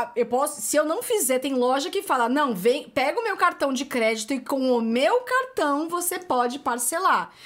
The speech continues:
Mas não são todas as lojas que oferecem isso. Por exemplo, a T J Maxx aqui, pelo menos, é uma delas que não parcela em installments. Você gastou trezentos dólares, você vai ter que, tá,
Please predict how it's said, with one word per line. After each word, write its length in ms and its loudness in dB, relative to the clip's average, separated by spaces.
Mas 220 0
não 160 -2
são 280 -2
todas 540 2
as 120 0
lojas 320 0
que 80 -4
oferecem 520 -2
isso. 160 -2
Por 60 -6
exemplo, 180 -4
a 40 -8
T 80 -4
J 180 -2
Maxx 240 -2
aqui, 160 -4
pelo 140 -2
menos, 220 -2
é 40 -2
uma 140 -4
delas 260 -4
que 140 -4
não 140 0
parcela 600 0
em 120 -2
installments. 760 -2
Você 160 0
gastou 300 0
trezentos 380 -2
dólares, 240 -2
você 80 -4
vai 80 -2
ter 100 -4
que, 60 0
tá, 180 -8